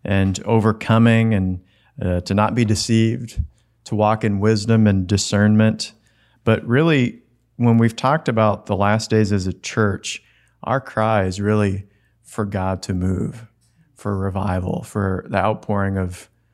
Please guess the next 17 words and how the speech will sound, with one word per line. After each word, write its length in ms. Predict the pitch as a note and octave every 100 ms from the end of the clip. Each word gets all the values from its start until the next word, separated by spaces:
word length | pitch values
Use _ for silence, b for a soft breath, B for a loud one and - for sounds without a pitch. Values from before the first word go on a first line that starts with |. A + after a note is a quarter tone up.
| _ -
the 100 | G2
Spirit 340 | - G#2 G2+
of 100 | F#2+
God 480 | G2 F#2 F#2 F#2 G#2 _ _ _ _ -
to 120 | G2
come. 500 | - F#2+ F#2 F2+ G2+ - _ _ _ _
And, 520 | - G2 F#2+ F#2+ - - _ -
you 80 |
know, 140 | G2 F#2+
we, 160 | G2+ G2+ G2
we 140 | - G#2+
need 180 | G#2 G2+
a 80 |
move 280 | G2+ G2+ G2+
of 160 | G2 F#2+
God's 320 | G#2 G#2+ F#2+
Spirit 580 | - - G#2+ A2+ A#2